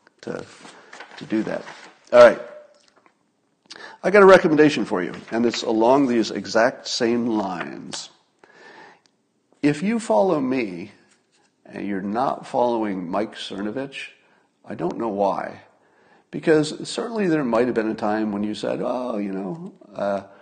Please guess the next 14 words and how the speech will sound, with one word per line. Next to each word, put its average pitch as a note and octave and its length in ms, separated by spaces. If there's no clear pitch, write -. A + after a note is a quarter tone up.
I'm A2 140
not A#2+ 200
getting A#2 220
enough A2 280
value A2 760
out G2 100
of G2+ 100
that," F#2 360
or, F#2 380
you - 100
know, G2 160
"His A2 200
personality G2+ 1000
doesn't, F#2+ 380